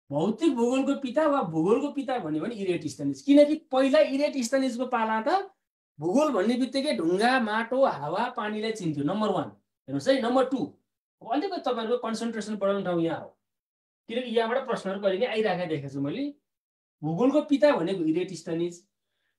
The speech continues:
भौतिक भूगोलको पिता भन्यो भने इरेट स्थनिज।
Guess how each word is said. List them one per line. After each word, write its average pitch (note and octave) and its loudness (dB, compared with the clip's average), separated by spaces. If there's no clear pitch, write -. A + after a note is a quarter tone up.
भौतिक G3 0
भूगोलको A3+ 2
पिता G3+ -2
भन्यो C#3 -4
भने G#3 -6
इरेट D3+ -4
स्थनिज। A#2 -16